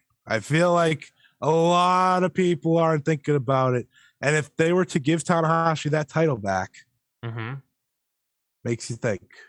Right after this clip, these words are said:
Speaker 1: you know, makes you think that's very possible. Um, I don't think we get all these matches. I mean, that's, that goes without saying.
Speaker 2: We'll get a couple
Speaker 1: But that's
Speaker 2: tags.
Speaker 1: Yeah, which is fine. I don't mind tags 'cause tags can be great. You know, we saw it on the Noah show, and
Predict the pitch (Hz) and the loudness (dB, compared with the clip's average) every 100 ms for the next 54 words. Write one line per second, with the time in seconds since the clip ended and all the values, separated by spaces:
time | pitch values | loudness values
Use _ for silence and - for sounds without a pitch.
0 | - 107 107 107 - - 120 135 - 143 | -12 -4 -4 -4 -8 -6 -4 -4 -6 -4
1 | - 143 120 127 107 107 123 120 110 - | -2 -4 -2 -6 -4 -2 -2 -2 -6 -14
2 | - 113 120 - 156 147 226 - _ _ | -6 -4 -4 -4 -4 -2 -4 -6 _ _
3 | _ _ _ - 135 139 131 - 175 165 | _ _ _ -4 0 0 -2 0 0 0
4 | 233 - 262 220 170 165 135 143 135 117 | -2 -2 -2 0 0 0 0 0 0 -2
5 | 113 104 92 95 101 107 104 107 - - | -2 -2 -2 -4 -2 -2 0 -2 -2 -6
6 | 110 104 107 117 113 104 - 92 85 156 | -4 -2 -2 -2 -2 -4 -6 -8 -4 -4
7 | 165 185 170 156 131 160 98 90 104 - | -2 -2 -2 -4 -2 -2 -4 -8 -10 -18
8 | - _ _ _ _ _ - 165 123 90 | -20 _ _ _ _ _ -2 0 0 -2
9 | - - - 139 - - 170 - - 123 | -6 -12 -4 -4 -2 -4 -4 -2 -2 0
10 | 95 107 - 107 117 110 113 101 - 92 | -2 -6 -4 -2 -2 0 -2 -2 -6 -6
11 | 101 117 _ 101 - 98 101 - 107 95 | -6 -8 _ -12 -6 -4 -4 -6 -10 -10
12 | 98 98 98 95 101 _ - _ 101 98 | -6 -4 -4 -6 -8 _ -20 _ -4 -2
13 | 92 95 - 101 101 98 98 98 98 104 | -2 -4 -4 -2 0 -2 -4 -6 -4 -4
14 | 104 - - 92 98 92 | -4 -6 -6 -4 -4 -6